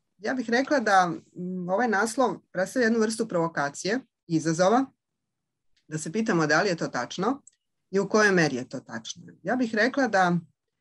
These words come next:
a, svakako put od Darwina do Hitlera ne vodi pravolinijski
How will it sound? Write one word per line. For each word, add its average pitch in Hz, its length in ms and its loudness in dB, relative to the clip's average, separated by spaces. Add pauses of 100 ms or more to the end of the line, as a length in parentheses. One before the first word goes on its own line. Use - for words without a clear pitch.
(280)
a, 165 440 0
svakako 233 840 0
put 240 260 -2
od 185 100 0
Darwina 214 380 0
do 185 120 -6
Hitlera 214 420 -2
ne 180 180 0
vodi 175 280 -6
pravolinijski 156 840 -4